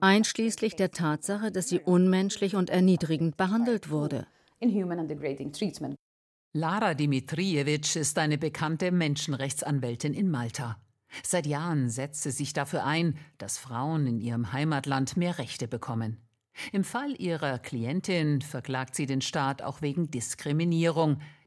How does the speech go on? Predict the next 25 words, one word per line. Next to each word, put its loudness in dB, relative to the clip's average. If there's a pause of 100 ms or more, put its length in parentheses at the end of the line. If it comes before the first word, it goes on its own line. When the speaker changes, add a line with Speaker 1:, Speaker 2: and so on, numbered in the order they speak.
Speaker 3:
denn -4
das -8
Gesetz -2 (100)
betrifft -6
nur 0
Frauen. -8 (720)
In 2
vielerlei 0
Hinsicht 0
habe 0
sich -6
der -8
Inselstaat -2
bereits -2
emanzipiert. -2 (280)
So -8
haben -6
gleichgeschlechtliche -6
Paare 0
etwa 2 (240)
die -2
gleichen 0
Rechte 0
wie -4
Heterosexuelle. -4